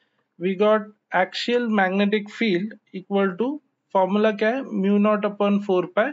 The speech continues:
पहले हम लिखते थे टू एम by आर क्यूब, but अब हम क्या लिख-, लिखने वाले,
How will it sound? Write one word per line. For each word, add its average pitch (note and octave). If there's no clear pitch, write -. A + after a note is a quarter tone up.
पहले G#3
हम A3+
लिखते G#3+
थे A#3
टू G#3+
एम G#3+
by A3
आर F#3+
क्यूब, F#3+
but F#3
अब G3
हम G#3+
क्या G#3+
लिख-, G3+
लिखने F#3
वाले, G3+